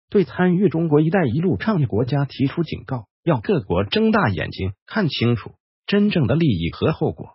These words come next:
并亲自前来巴拿马进行四小时的短暂访问，予以劝说。巴雷拉却在数日后第三度前往中国，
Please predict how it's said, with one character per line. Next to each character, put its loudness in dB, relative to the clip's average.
并 2
亲 2
自 0
前 0
来 2
巴 2
拿 2
马 -2
进 0
行 0
四 0
小 -2
时 0
的 -2
短 -2
暂 0
访 -2
问， -2
予 -2
以 -2
劝 -2
说。 -8
巴 2
雷 4
拉 2
却 -4
在 0
数 2
日 4
后 0
第 0
三 0
度 0
前 -2
往 -4
中 2
国， 0